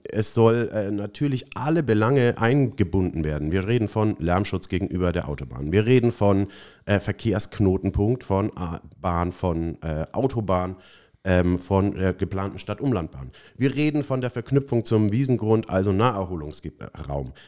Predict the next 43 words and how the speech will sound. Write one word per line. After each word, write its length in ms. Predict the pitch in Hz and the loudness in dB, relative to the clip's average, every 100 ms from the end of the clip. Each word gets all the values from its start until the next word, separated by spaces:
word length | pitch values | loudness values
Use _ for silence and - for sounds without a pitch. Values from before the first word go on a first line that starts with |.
| _ | _
Wir 180 | 101 113 | 0 4
reden, 360 | 131 131 131 - | 4 4 2 -2
ähm, 260 | 107 110 107 | -2 -2 -2
von 160 | 117 | 0
der, 120 | 117 | 2
einer 220 | 117 110 107 | 2 -2 0
hohen 240 | 135 131 | 0 -2
Aufenthaltsqualität. 1080 | 107 139 143 120 104 - 101 101 95 101 101 | -2 -2 -2 -4 -4 0 0 2 2 0 0
Also 200 | 92 95 | -2 -2
es 120 | 90 | 0
soll 180 | 104 104 | 2 2
natürlich 500 | 104 92 131 120 95 | 2 0 -2 -4 -2
ein 120 | 92 | -4
Spot 260 | - - 101 | -6 -10 -10
sein, 260 | - 90 90 | -6 -4 -2
wo 80 | 87 | -2
man 180 | 90 | -2
sich 240 | 87 90 - | -4 -8 -2
gerne 420 | 104 104 113 104 | 2 4 4 2
aufhält. 460 | 95 101 - 95 85 | 0 0 0 -2 -2
Es 160 | - - | -10 -10
schöne 300 | - 117 107 | -2 0 0
Plätze, 440 | - 107 101 - | 0 -2 0 -2
begrünte 500 | 87 92 101 135 127 | -4 -2 2 2 2
Plätze. 520 | 101 98 87 - 85 82 - _ _ - - - _ - | 0 0 0 0 -2 -2 -8 _ _ -20 -20 -20 _ 4
Ähm, 520 | 113 110 113 113 87 _ _ | 6 6 2 -2 -6 _ _
das 240 | 123 123 - | -2 -2 -2
Ganze 320 | 147 196 156 | -2 0 0
ist 380 | - 147 - - | 0 -2 -2 0
eine 280 | 117 127 - | 2 2 0
riesengroße 880 | 101 117 180 220 190 120 117 190 123 | -4 -2 0 2 2 2 0 -2 -2
Chance 380 | - 120 165 - | 0 0 0 -4
für 60 | |
Erlangen. 500 | 64 73 65 55 - _ | -4 -4 -6 -10 -16 _
Und 240 | - 98 95 | -4 -2 0
das 220 | 113 - | 0 0
zu 120 | - | 0
nutzen, 400 | 101 107 - 139 | 2 0 0 0
und 200 | 139 95 | 0 0
das 120 | 107 | -2
fand 200 | - 135 | -2 -2
ich 100 | 101 | -2
ganz 320 | - 92 - | -2 -4 -6